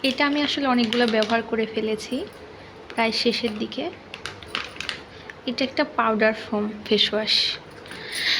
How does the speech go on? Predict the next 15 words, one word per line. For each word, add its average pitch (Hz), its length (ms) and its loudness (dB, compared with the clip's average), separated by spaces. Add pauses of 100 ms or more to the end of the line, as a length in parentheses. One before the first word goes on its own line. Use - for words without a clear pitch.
(160)
মানে 262 140 4
এটা 269 160 4
একটা 285 200 4
ধরা 247 280 6
যায় 254 160 6 (100)
পাউডার 226 360 6
ফেস 226 320 2
ওয়াশের 208 280 4
মতো। 202 320 2 (1700)
এই 220 120 -2 (100)
যে 220 60 -4
এটা 214 180 -6
একটা 220 180 -8 (100)
পাউডার 208 380 6
ফোম, 226 340 -2